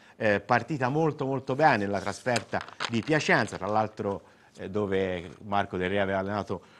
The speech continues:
lo scorso anno, poi, eh, si è inceppata e ha portato a casa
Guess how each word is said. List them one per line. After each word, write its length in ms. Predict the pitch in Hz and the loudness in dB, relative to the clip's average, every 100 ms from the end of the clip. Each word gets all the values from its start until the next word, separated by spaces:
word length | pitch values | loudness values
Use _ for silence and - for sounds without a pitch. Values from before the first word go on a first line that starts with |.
| - | -2
lo 140 | 117 | 2
scorso 400 | 117 143 180 - | 2 2 0 4
anno, 300 | 180 190 160 | 6 6 4
poi, 340 | - 127 113 110 | 4 4 4 2
eh, 360 | 117 107 98 92 | -2 0 0 -2
si 200 | - 143 | 0 4
è 200 | 127 127 | 4 2
inceppata 840 | 156 147 196 190 - 87 87 87 - | -2 0 0 0 2 2 4 0 -2
e 160 | 127 117 | -4 -2
ha 140 | 110 | -4
portato 340 | - 95 98 101 | -4 -6 -2 -4
a 100 | 98 | -2
casa 440 | - 87 92 87 | -4 -2 -2 -6